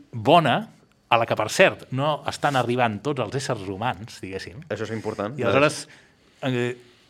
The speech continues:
Speaker 1: te-, sense tenir un món on hi ha prou justícia i una igualtat de condicions i igualtat de vida entre tots els éssers humans, eh,
Speaker 2: Mm.
Speaker 1: no passaria res si el nivell de vida que hem assolit ara ja el congelem una miqueta i els esforços que estem destinant a tota la investigació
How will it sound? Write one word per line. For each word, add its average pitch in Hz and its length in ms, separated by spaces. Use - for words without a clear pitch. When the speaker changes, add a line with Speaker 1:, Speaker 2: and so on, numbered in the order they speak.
Speaker 1:
te-, 139 120
sense 127 240
tenir 147 220
un 190 140
món 160 340
on 120 220
hi 127 80
ha 139 80
prou 147 160
justícia 127 680
i 113 100
una 127 120
igualtat 120 320
de 120 80
condicions 113 400
i 110 80
igualtat 107 240
de 120 60
vida 120 200
entre 123 280
tots 165 260
els 135 160
éssers 120 480
humans, 131 640
eh, 131 120
Speaker 2:
Mm. 113 120
Speaker 1:
no 151 140
passaria 175 460
res 147 340
si - 240
el 120 120
nivell 139 180
de 202 80
vida 175 160
que 156 80
hem 143 60
assolit 131 480
ara 123 180
ja 113 160
el 110 80
congelem 120 480
una 127 140
miqueta 123 560
i 123 80
els 104 180
esforços 175 480
que 180 80
estem 160 240
destinant 135 480
a 107 80
tota 139 160
la 151 80
investigació 123 720